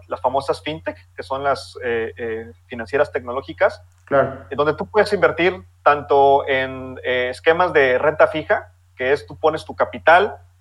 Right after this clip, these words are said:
Speaker 1: y, y, y a, a un plazo, y al final de ese plazo tú obtienes tu rendimiento más tu capital de vuelta, ¿no? Como, como ustedes, como, como Cubo Financiero.
Speaker 2: Como Cubo, ujú.
Speaker 1: También hay otras,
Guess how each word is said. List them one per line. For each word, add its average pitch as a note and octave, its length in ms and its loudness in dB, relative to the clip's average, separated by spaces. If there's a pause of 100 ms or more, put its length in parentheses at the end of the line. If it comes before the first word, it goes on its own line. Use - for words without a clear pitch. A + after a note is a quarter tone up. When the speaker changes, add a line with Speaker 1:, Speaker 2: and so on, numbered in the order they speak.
(200)
Speaker 1:
y, B2 520 -4
y, A#2+ 560 -6
y B2 160 -4
a, A#2+ 160 -2
a B2 160 6
un D3+ 180 -2
plazo, F3+ 480 2 (180)
y - 60 0
al - 60 -4
final C#3+ 180 4
de D#3+ 60 0
ese - 140 -4
plazo - 360 2
tú E3+ 120 -6
obtienes E3 380 -4
tu - 120 -8
rendimiento D3+ 500 -4
más - 160 -6
tu C#3 80 -14
capital C3 400 -4
de D3 80 0
vuelta, A2+ 320 -4
¿no? - 220 -16
Como, A2+ 300 -10 (280)
como A#2+ 160 -16
ustedes, B2 380 -2
como, G#2 340 -18
como - 200 -20
Cubo C#3 200 -2
Financiero. A2+ 420 -4
Speaker 2:
Como C#3 160 -2
Cubo, C#3+ 260 4
ujú. D3 180 -4
Speaker 1:
También F3 240 6
hay - 60 6
otras, - 360 2